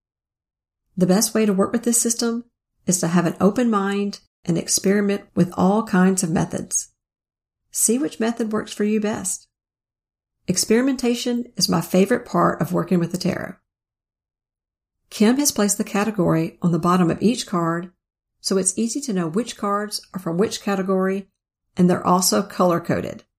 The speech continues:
As an earth sign, I can't tell you how much I love things that are color-coded. She even includes a quick start guide with each deck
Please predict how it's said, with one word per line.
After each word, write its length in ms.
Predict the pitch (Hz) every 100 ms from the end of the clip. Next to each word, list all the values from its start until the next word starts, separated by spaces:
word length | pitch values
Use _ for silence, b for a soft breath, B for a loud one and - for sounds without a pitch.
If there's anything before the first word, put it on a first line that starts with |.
| _ _ _ _ _ _ _ _ _ _
As 180 | - 180
an 120 | 185 185
earth 220 | 202 220
sign, 600 | - 220 220 226 226 - _
I 100 | -
can't 320 | 180 - - -
tell 160 | 190
you 180 | 196 196
how 320 | - - 202
much 320 | 214 214 -
I 80 | 190
love 300 | 180 180 175
things 240 | 175 170 -
that 100 | 165
are 40 |
color-coded. 680 | - 165 156 135 - 50 - _ _ _ _ _ _ _ _ _ _ _ _ _ _
She 160 | - -
even 240 | 226 240
includes 440 | 294 - 196 190 -
a 60 |
quick 220 | 185 220
start 320 | 220 247 - -
guide 400 | 214 220 226 -
with 200 | 180 -
each 300 | 247 269 -
deck 360 | 196 196 -